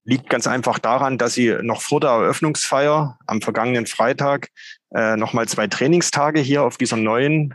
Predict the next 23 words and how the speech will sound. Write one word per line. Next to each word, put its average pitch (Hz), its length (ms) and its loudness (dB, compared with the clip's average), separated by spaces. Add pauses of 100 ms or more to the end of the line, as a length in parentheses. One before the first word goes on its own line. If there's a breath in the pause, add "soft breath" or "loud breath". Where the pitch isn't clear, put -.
(300 loud breath)
Olympiabahn 127 760 0
in 110 220 0
Yangqing 120 640 0
hatten 170 460 0 (420 loud breath)
und 117 260 -4
diese 131 180 4
natürlich 123 380 0
unbedingt 135 440 -2
auch - 180 0
nutzen 110 420 0
wollten, 139 520 2 (100)
um 117 300 0
mit 113 180 0
der 107 100 2
Bahn 107 280 2
noch 113 160 -2
besser 135 280 -2
zurechtzukommen. 151 1080 0 (1120 loud breath)
Die 110 80 2
Wettbewerbe 170 480 2
beginnen 143 400 0
jetzt 135 260 0
am 113 300 -2